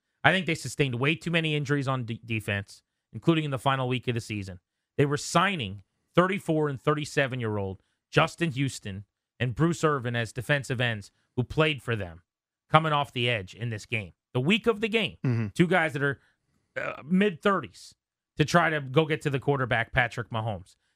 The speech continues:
Speaker 1: They just didn't have enough. They ran out of steam, I thought, on defense, number one. Uh, and offensively, Tua did not play well.
Speaker 2: No.
Speaker 1: His best play, their best play on offense in this game was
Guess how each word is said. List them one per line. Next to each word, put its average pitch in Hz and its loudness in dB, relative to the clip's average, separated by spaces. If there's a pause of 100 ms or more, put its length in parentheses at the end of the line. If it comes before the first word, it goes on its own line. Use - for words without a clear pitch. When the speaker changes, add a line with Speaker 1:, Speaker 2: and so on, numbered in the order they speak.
Speaker 1:
They 165 4
just 147 -2
didn't 190 2
have 180 0
enough. 160 -2
They 143 0
ran 156 0
out 156 0
of 147 -6
steam, 147 -2
I 139 2
thought, 139 0
on 123 -4
defense, 143 -2 (300)
number 147 2
one. 143 -2 (460)
Uh, 110 2
and 135 0 (800)
offensively, 143 2 (1700)
Tua 190 2
did 117 -8
not 127 0
play 135 0
well. 101 -8
Speaker 2:
No. 131 2 (380)
Speaker 1:
His 165 4
best - 2
play, 151 0
their 185 2
best 175 -2
play 160 2
on 135 0
offense 135 -2
in 123 -4
this 117 -8
game 120 -2 (340)
was 143 2